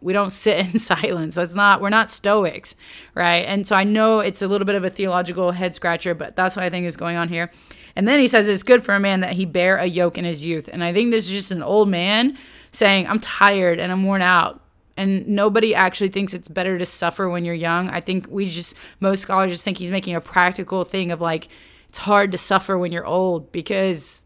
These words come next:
there's, this is just a really heavy yoke. But it, this, this whole nine through thirty-six,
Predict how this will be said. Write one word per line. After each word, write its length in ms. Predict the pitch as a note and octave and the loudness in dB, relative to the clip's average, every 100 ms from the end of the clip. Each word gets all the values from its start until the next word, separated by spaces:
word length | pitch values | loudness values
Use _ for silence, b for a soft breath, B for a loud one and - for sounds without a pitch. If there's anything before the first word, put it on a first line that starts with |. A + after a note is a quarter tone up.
| _ | _
there's, 460 | F3+ F#3 E3 D#3 - _ | -6 -6 -8 -12 -20 _
this 180 | F#3 F3+ | -8 -8
is 80 | F#3+ | -8
just 220 | G3+ G3 | -10 -4
a 40 | F#3+ | -4
really 360 | E3+ F#3+ F3+ | -2 -2 -4
heavy 340 | D3 - E3+ E3 | -6 -8 -6 -6
yoke. 520 | D3+ D#3 D#3+ - - b b b b b b b _ _ | -6 -8 -10 -16 -20 b b b b b b b _ _
But 300 | G3 A#3 - - | 2 2 0 -6
it, 200 | G#3+ F#3+ | -8 -2
this, 360 | B3 - - - - | -2 -2 -6 -10 -2
this 240 | G3+ C4 | 2 4
whole 640 | - - C#4 C#4 D4+ D4 A3+ B B | 2 4 6 8 6 2 -2 B B
nine 500 | G#3 G#3+ B3+ C#4+ C#4+ | -2 0 2 4 2
through 460 | C4+ B3 B3 A#3+ A3 | 0 -2 0 0 -2
thirty-six, 1300 | - - B3 C4 C4 - - F#3 E3 - - - | -8 2 4 4 0 -2 -2 0 -2 -4 -12 -14